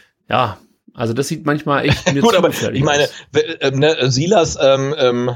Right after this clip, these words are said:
Speaker 2: macht, äh, bei, beim Stand von null zu eins in Karlsruhe fünfzehn Übersteiger im, am Stück und spielt Rabona-Pässe,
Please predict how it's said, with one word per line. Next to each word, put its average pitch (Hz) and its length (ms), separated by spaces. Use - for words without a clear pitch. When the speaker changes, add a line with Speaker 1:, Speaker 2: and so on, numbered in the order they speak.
Speaker 2:
macht, 139 420
äh, 123 580
bei, 123 180
beim 131 200
Stand 143 280
von 135 320
null 156 280
zu 147 200
eins 151 280
in 131 100
Karlsruhe 147 640
fünfzehn 165 440
Übersteiger 151 640
im, 131 240
am 135 140
Stück - 260
und 135 100
spielt 156 320
Rabona-Pässe, 147 760